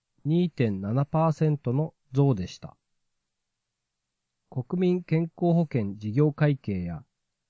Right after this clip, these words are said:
介護保険事業会計などの三つの特別会計を含めた総額は三千九十一億七千九百二十万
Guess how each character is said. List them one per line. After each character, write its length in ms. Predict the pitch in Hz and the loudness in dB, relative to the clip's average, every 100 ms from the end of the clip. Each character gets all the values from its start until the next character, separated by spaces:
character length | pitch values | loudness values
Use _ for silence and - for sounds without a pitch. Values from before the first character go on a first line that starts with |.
| _ _ _ | _ _ _
介 260 | - 165 175 | 0 2 2
護 140 | 180 | 2
保 140 | 180 - | 2 2
険 220 | 107 95 69 | -2 -4 -8
事 120 | - 110 | -4 2
業 220 | 147 147 | 4 2
会 260 | - 151 | 2 2
計 220 | 139 110 101 | 0 -2 -2
な 140 | 101 | -2
ど 120 | 92 | -4
の 220 | 87 85 - _ _ _ - | -4 -8 -12 _ _ _ -4
三 200 | 110 - | -4 -4
つ 160 | - 180 | -2 0
の 120 | 135 - | 0 -2
特 240 | 107 139 | -6 0
別 240 | 156 - | 0 -2
会 240 | - 160 147 | -4 -2 -2
計 180 | - 107 | -2 -2
を 80 | |
含 240 | - - 110 | -4 -4 -4
め 60 | |
た 100 | - | -4
総 260 | 92 110 113 | -6 -2 -2
額 300 | 110 - 107 | -2 -4 -4
は 220 | 98 95 _ _ _ _ _ _ _ _ _ _ _ _ _ | -4 -6 _ _ _ _ _ _ _ _ _ _ _ _ _
三 360 | - 143 175 170 | -4 0 0 2
千 320 | 175 143 107 | 2 2 -2
九 320 | - 156 156 135 | -2 2 2 2
十 240 | 110 101 | 0 0
一 240 | 95 - 120 | -4 -2 -2
億 420 | 101 - 80 76 _ _ _ _ _ - | -2 -8 -12 -12 _ _ _ _ _ -6
七 260 | 113 147 | 0 0
千 360 | 160 190 175 117 - | 2 0 0 -2 -4
九 220 | 151 147 | 0 0
百 300 | 135 - 101 | 0 -2 -4
二 180 | 101 104 | -2 -2
十 220 | 113 123 | 0 2
万 300 | 123 104 | 2 0